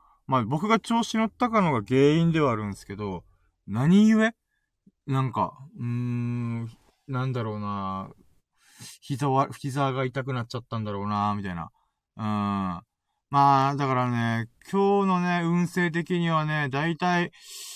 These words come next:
えー、三割、あ、三、えー、そうね、七割アンラッキーで、三割ラッキーみたいな。だから体の調子が良かったから、あのー、ジョギングできたのはすげえ良かったんですけど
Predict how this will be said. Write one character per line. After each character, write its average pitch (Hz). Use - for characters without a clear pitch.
え 127
ー、 -
三 156
割、 175
あ、 117
三、 151
え 123
ー、 -
そ 139
う 127
ね、 104
七 170
割 135
ア 120
ン 135
ラ 139
ッ -
キ 110
ー -
で、 98
三 185
割 117
ラ 107
ッ -
キ -
ー -
み 87
た 82
い 80
な。 78
だ 143
か 139
ら 143
体 196
の 196
調 196
子 196
が 185
良 185
か 190
っ 180
た 175
か 139
ら、 104
あ 110
の 95
ー、 117
ジ 120
ョ -
ギ 127
ン 131
グ 127
で 147
き -
た 190
の 147
は 110
す -
げ 117
え 151
良 123
か -
っ -
た 123
ん 104
で 95
す -
け 104
ど 98